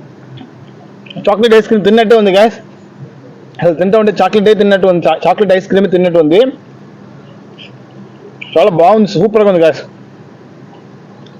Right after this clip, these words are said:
వా, వా, సూపర్, సూపర్ ఉంది గైస్.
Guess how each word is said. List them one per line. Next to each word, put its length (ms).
వా, 100
వా, 100
సూపర్, 300
సూపర్ 320
ఉంది 160
గైస్. 180